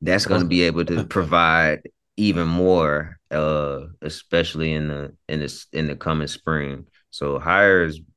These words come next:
Speaker 1: pretty much yoga and farming. That's what God told me to do. And funny thing is, okay, so in twenty twenty, February twenty twenty, I got certified,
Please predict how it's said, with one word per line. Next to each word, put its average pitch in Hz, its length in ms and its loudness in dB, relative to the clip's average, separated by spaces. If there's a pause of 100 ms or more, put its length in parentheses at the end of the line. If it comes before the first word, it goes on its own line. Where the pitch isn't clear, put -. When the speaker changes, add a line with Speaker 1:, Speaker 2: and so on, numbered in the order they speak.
(180)
Speaker 1:
pretty 85 160 -4
much 80 180 -2
yoga 82 320 2
and 80 160 -2
farming. 76 500 -2
That's 80 220 0
what 82 140 -2
God 80 320 2
told 82 200 -2
me 78 100 -2
to 78 100 -2
do. 78 380 -4
And 71 480 -8 (140)
funny 98 260 2
thing 85 260 0
is, 80 100 2
okay, 82 320 2
so 73 260 -2
in 73 100 -8
twenty 87 560 0
twenty, 78 520 -4 (360)
February 104 460 6
twenty 90 280 -2
twenty, 87 440 -2
I 80 140 -2
got 76 220 0
certified, 78 920 2